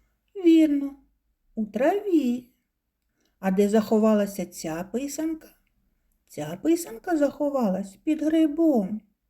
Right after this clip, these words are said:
А де зайченя заховав цю писанку? Зайченя заховав цю писанку у дуплі.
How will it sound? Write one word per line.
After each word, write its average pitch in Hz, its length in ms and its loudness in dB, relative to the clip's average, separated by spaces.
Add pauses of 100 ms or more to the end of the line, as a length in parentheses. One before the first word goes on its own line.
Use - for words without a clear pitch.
(1200)
А 330 140 2
де 349 240 4
зайченя 208 500 2
заховав 285 560 0
цю 311 220 0
писанку? 185 680 -12 (840)
Зайченя 165 580 -8
заховав 170 560 -2
цю - 160 -16
писанку - 800 -8 (160)
у 180 100 -10
дуплі. 311 680 0